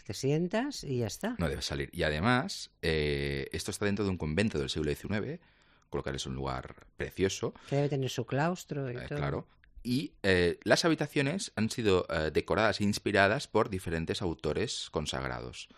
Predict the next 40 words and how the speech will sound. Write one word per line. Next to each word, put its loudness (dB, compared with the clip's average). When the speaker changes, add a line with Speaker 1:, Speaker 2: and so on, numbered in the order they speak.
Speaker 2:
Entonces, -14
por -6
ejemplo, 2
eh, -2
la -2
habitación -4
más 0
lujosa 2
de 2
todas 4
del 0
hotel 0
se 0
llama 2
Suite 0
Saramago. 4
Speaker 1:
Mm. -8
Bueno, 0
claro, 2
por 0
proximidad -2
ya 0
le 0
tocaba 0
a -2
Saramago. -6
Speaker 2:
Claro, -8
claro. -20
Y -12
además -6
es -8
el -6
Nobel -8
de -6
Literatura 0
de 2
Portugal, -4
etcétera, -4
etcétera. -2
Bueno, -8